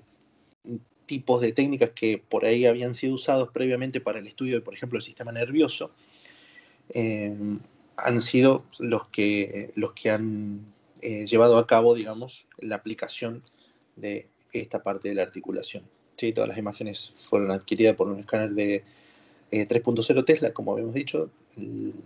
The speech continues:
el modelo es el, eh, Magneton Skira de Siemens, ¿sí? Con los parámetros de secuencia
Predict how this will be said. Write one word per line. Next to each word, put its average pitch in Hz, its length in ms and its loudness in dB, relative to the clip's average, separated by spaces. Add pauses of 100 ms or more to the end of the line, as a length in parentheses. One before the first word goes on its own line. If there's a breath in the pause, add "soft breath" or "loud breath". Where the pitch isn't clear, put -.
(260)
el 117 120 0
modelo 110 320 4
es - 140 0
el, 104 580 -4
eh, 107 220 -6
Magneton 117 600 2
Skira - 460 -2 (320)
de 110 140 0
Siemens, 123 480 -6 (600 soft breath)
¿sí? 127 180 0
Con 131 140 2
los 117 80 -4
parámetros 117 420 4
de 117 60 0
secuencia 117 440 -2